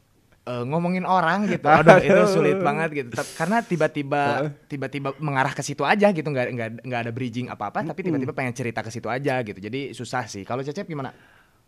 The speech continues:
Speaker 2: Ya, sama aja sih sebenarnya.
Speaker 1: Sama aja.
Speaker 2: Sama aja.
Speaker 1: Sama aja tuh, sama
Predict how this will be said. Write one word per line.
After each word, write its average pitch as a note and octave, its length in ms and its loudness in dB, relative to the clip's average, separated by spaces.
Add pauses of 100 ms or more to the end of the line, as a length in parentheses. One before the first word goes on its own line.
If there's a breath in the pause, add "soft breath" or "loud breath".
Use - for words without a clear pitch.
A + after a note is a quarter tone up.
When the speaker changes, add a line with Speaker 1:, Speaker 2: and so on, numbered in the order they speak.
(220)
Speaker 2:
Ya, F#2+ 460 -8
sama A2 300 -8
aja C#3+ 120 -4
sih G2+ 140 -8
sebenarnya. G#2+ 320 -12 (100)
Speaker 1:
Sama G2+ 320 -10
aja. G2+ 200 -10
Speaker 2:
Sama F#2+ 200 -6
aja. F#2 260 -14 (100)
Speaker 1:
Sama A#2+ 240 -6
aja C3+ 160 -2
tuh, F#3+ 240 -2
sama C#3 260 0